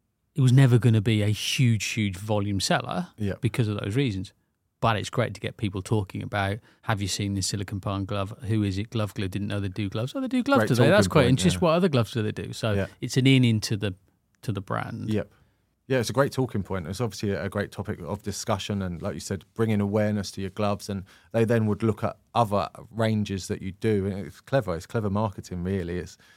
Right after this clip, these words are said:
Speaker 2: it's the same with, uh, Voss, the, the, the no grip.
Speaker 1: Yep.
Speaker 2: And it's, it's made people talk about their gloves because everyone's talking about the pair of gloves that has no grip at all.
Speaker 1: Exactly.
Speaker 2: And it, it's just a,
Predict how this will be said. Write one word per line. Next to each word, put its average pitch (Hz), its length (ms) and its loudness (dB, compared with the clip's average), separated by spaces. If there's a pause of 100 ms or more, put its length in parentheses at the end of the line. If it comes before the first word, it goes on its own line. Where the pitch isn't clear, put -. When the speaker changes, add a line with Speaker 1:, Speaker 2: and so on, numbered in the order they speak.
(260)
Speaker 2:
it's 104 100 -6
the 120 60 -2
same 120 240 2
with, 107 160 0
uh, 101 200 2
Voss, 110 340 0
the, 98 100 -6 (320)
the, 101 360 -2
the - 200 -6
no 110 240 2
grip. - 380 -8 (220)
Speaker 1:
Yep. - 260 2
Speaker 2:
And 117 100 4
it's, - 320 -4
it's 120 220 -4
made 131 240 2
people 113 220 0
talk - 360 -2
about 101 300 -2
their 98 140 -2
gloves 110 420 -2
because 107 340 -8
everyone's 107 540 -2 (160)
talking 117 260 -2
about 107 240 0
the 95 80 -8
pair 110 220 -2
of 104 80 -4
gloves 113 240 0
that 82 100 0
has 107 160 -2
no 123 220 4
grip 107 240 0
at - 160 -6
all. 92 380 0
Speaker 1:
Exactly. 107 420 -2
Speaker 2:
And 123 100 2
it, 95 220 -2
it's 120 160 -2
just - 240 -4
a, 123 80 -2